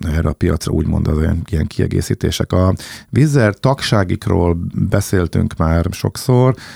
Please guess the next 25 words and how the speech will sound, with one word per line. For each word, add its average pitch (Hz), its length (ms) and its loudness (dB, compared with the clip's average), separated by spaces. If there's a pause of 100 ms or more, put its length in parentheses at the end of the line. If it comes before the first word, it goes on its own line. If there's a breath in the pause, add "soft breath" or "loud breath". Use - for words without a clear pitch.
(220 loud breath)
ö, 87 320 2 (460)
arra 90 540 0
most, - 320 -2
ö, 87 220 2 (140)
nem 107 200 2
térnénk 90 340 2
ki, 101 80 -2
főleg, 104 300 0
hogy 92 120 0
a 85 60 2
Multipass 95 760 0
úgy 87 200 0
tűnik, 85 240 -2
hogy - 140 -2
elfogyott, 82 760 -2 (540 loud breath)
ö, 87 400 2 (420)
és, 85 580 0
ö, 87 180 2
ami 92 200 0
viszont 92 280 0
most 82 160 -2
nagyot 87 400 -2
ment, 101 420 2
és, 82 400 -4
ö, 82 160 0